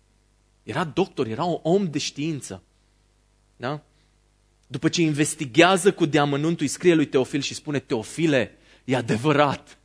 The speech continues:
Iisus, Iisus Hristos există, e pe bune, poți să-ți pui încrederea în El. Poți să, poți să-ți lași viața, poți să-ți dai viața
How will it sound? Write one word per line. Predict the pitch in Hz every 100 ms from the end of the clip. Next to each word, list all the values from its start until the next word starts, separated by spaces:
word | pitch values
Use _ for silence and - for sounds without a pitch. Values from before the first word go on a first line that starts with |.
| _ _ _
Iisus, | 131 - 180
Iisus | 143 127 -
Hristos | - 135 - 165 -
există, | 131 120 156 - - 95 - -
e | 156
pe | - 165
bune, | 139 185 165 101 - -
poți | 165 180
să-ți | 185 -
pui | 165 160
încrederea | 139 143 131 117
în | 117
El. | 123 110 87 _ _ _ _ _ -
Poți | 185 -
să, | 175
poți | 190 190
să-ți | 156
lași | 160 143
viața, | 139 143 - 101 - _ _ _ _ _
poți | - 175
să-ți | 147
dai | 151 135
viața | 131 120 -